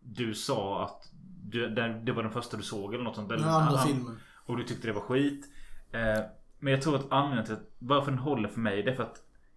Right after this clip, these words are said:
Speaker 1: hela idén är så absurd och konstig att jag tycker det, det blir kul. Och för mitt minne tillbaka i tiden när jag såg detta för första gången för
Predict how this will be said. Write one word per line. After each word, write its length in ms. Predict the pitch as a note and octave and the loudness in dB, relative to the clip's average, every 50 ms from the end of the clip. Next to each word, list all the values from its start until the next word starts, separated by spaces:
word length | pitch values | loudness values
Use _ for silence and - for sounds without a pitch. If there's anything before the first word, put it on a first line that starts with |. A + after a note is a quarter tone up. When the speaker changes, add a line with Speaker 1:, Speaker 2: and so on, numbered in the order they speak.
| - - | -20 -14
Speaker 1:
hela 340 | - - D3 D3 B2 A2 - | -2 0 2 2 2 2 0
idén 680 | A2+ C3+ - A#2 - F#3 C#3+ G2 F#2 G2+ A2+ C3 C3+ - - - - | -2 -4 -4 0 2 2 2 2 0 -2 -4 -4 -4 -8 -10 -12 -2
är 160 | - C3+ A#2+ - | 0 0 0 0
så 180 | - - B2+ - - | -2 -6 -10 -6 -4
absurd 680 | A2+ G#2+ G2+ - - - D3 A#2+ G#2 F#2+ F#2+ G2+ F#2+ | -4 -4 -4 -6 -6 -4 -4 -2 -2 -4 -6 -6 -8
och 120 | G2 G#2+ - | -10 -10 -4
konstig 720 | - B2+ B2+ B2+ C3 C3+ C3 - - G2 G2+ G#2+ A2 G#2+ - - _ _ - _ _ _ - | -2 -2 -2 -2 -2 -6 -8 -8 -8 -8 -8 -8 -8 -10 -16 -20 _ _ -20 _ _ _ -4
att 120 | B2 A2 | -4 -2
jag 100 | B2 A#2+ | -2 -4
tycker 240 | - A#2 - - A#2+ | -4 -6 -6 -6 -4
det, 280 | A#2+ A#2+ A#2 A2+ - - - - D3 B2 | -2 -2 0 -2 -2 -4 -8 -10 -6 -4
det 60 | B2+ | -2
blir 260 | A#2+ B2+ B2 C3 - | -2 -2 -2 -4 -4
kul. 380 | - - A2+ F#2+ F#2+ A2+ B2 - - - - | -4 -2 -2 0 -2 -2 -4 -6 -8 -2 0
Och 300 | F#3 D#3 - - - - | 0 0 0 -2 -8 -14
för 420 | - - B2 A#2 A2 A2 G#2+ - | -8 -2 0 2 2 2 0 -4
mitt 240 | B2 A#2+ A2+ - - | -6 -6 -6 -6 -6
minne 520 | A#2 A#2+ B2+ C3 B2+ A2+ G2+ G2+ G2+ G2 - | -4 -4 -4 -2 -2 -4 -4 -4 -4 -6 -8
tillbaka 560 | - A2+ G#2+ G2 C3 A#2 G#2 G2 - - - A2+ | -10 -10 0 2 2 4 4 2 0 -4 -8 -8
i 40 | |
tiden 400 | G#2+ - C#3 B2+ A2+ F#2+ G2+ G2+ | -4 -4 -2 -2 0 -2 -2 -2
när 60 | G#2 G#2 | -4 -4
jag 80 | G#2 | -6
såg 260 | - - B2 A2 A2 A2+ | -6 -4 -2 -2 -2 -2
detta 140 | A2 A2 - | -2 -4 -8
för 120 | - G#2 | -10 -8
första 320 | - - A2 - - G#2+ | -6 -6 -6 -4 -6 -4
gången 340 | G2+ G#2 G#2 G#2 G2 F#2+ F#2 - | -4 -4 -4 -4 -6 -8 -8 -6
för 220 | G#2 G2+ G2 | -4 -4 -4